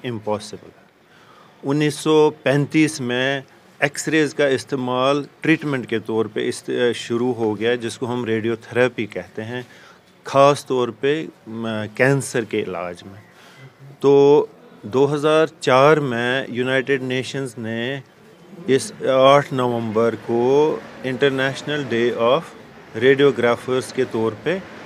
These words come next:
मनाने का, अ, अ, इरादा किया। और तब से लेके हर साल, अ, ये International Day of Radiographers मनाया जाता है, जिसको अब,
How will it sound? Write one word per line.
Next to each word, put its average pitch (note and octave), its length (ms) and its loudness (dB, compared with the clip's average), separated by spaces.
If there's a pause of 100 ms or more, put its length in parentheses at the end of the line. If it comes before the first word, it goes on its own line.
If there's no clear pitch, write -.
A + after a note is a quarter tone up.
(100)
मनाने C3+ 480 2
का, C#3 300 2
अ, G3 80 -4
अ, A2+ 1600 -2
इरादा C3 400 4
किया। F2+ 300 -8 (640)
और B2 140 -2
तब C#3+ 160 6
से E3+ 180 -2
लेके C#3+ 480 4
हर D#3 300 2
साल, B2+ 600 0 (480)
अ, A#2 380 0 (160)
ये C#3 500 4 (380)
International C3 800 -4
Day A#2 280 -2
of A2+ 100 0 (140)
Radiographers A#2+ 800 -2
मनाया C#3 320 -2
जाता C#3 360 -2
है, E3+ 240 -8
जिसको C3+ 360 -6
अब, C3+ 240 0